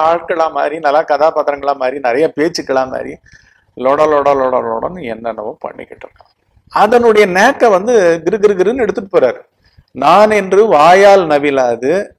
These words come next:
அதாவது first ஸ்தூல மௌனம், ஸ்தூலத்துல அடக்கம், வெறும் மௌனம் மாத்திரம் இல்ல,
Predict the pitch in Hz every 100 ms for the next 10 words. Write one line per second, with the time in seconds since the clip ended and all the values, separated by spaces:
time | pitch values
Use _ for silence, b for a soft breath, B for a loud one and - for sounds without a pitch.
0 | _ _ _ _ _ - 180 202 196 143
1 | - - 170 - 226 - 202 202 180 147
2 | 143 156 202 _ _ _ - 233 240 233
3 | 247 202 170 - 190 - - _ - 156
4 | 220 254 214 240 233 233 233 226 214 185
5 | 143